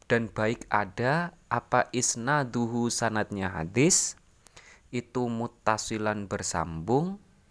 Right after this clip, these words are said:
itu muttasilan bersambung amla atau tidak. Amla atau tidak. Tapi kalau hadisnya itu disandarkan kepada tabi'in atau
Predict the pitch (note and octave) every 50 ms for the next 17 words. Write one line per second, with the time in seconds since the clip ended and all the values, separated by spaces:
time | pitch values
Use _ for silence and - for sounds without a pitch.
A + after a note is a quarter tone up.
0 | _ - - - - - _ - - D#3 D#3 - C3+ A#2 A#2+ A#2 A#2 - - -
1 | A2 A2 - - A2+ A2+ A2 A2 G2 G#2+ F#2+ - - G#2+ G2 F#2+ G2 G2 F#2 G#2+
2 | A#2 C3+ D3 D3+ - - A#2 A2+ A2 G#2 G#2 G2 G#2+ A2+ B2 B2+ B2 B2 B2 -
3 | - G2+ G2+ - - G#2 G#2 G2 - - - E2 D#2 - - E2+ D#2 D2+ - -
4 | - - _ _ _ - - - - - - - A2+ A2 G#2+ G#2 G2+ G#2 G#2+ A2+
5 | A2+ A#2 - - G2 G2 - - G2 F#2 F#2 F2+ F2 - - E2 D2+ - - F2
6 | - - C#3 - - C#3+ B2+ A#2+ A#2+ - - - - - - - - - - -
7 | - - - - - - - - - - A#2 A2 G#2+ - A2+ G#2+ - - A#2+ A2+
8 | D#2 F#2 G2 - D3 - - G2+ G#2+ G2+ G#2 - - - - A#2 G#2+ - - -
9 | G2+ - F#2+ F#2+ - - F#2 F#2 - - G#2 - - A2+ A#2+ A#2+ - G#2+ - -
10 | -